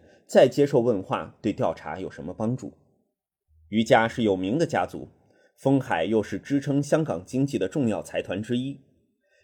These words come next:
连传媒都对这个案子虎视眈眈。警队高层非常重视本案，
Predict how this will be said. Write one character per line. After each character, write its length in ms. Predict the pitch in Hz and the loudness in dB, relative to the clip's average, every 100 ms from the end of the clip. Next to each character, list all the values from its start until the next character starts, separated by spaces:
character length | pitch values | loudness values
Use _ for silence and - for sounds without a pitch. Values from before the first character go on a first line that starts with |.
| _ | _
连 180 | 160 | 4
传 240 | 220 - 135 | 6 2 2
媒 240 | 160 113 | 2 2
都 220 | 151 131 | -2 -4
对 120 | 123 107 | -2 0
这 140 | 113 | -2
个 140 | - | -4
案 180 | - 98 | -4 -4
子 120 | 90 | -6
虎 220 | 87 - 76 | -10 -10 -8
视 160 | 120 | -6
眈 200 | 95 87 | -6 -8
眈。 180 | 82 82 - _ _ _ _ _ _ _ | -8 -10 -12 _ _ _ _ _ _ _
警 240 | - 101 92 | -4 -2 2
队 220 | 131 104 | 2 4
高 220 | 123 117 | 6 6
层 220 | 113 98 | 4 -6
非 220 | 110 190 | 0 0
常 240 | 196 - 90 | 0 -4 -4
重 180 | 104 90 | -4 -4
视 120 | 98 | -8
本 160 | 76 | -10
案， 260 | - 85 - | -10 -12 -12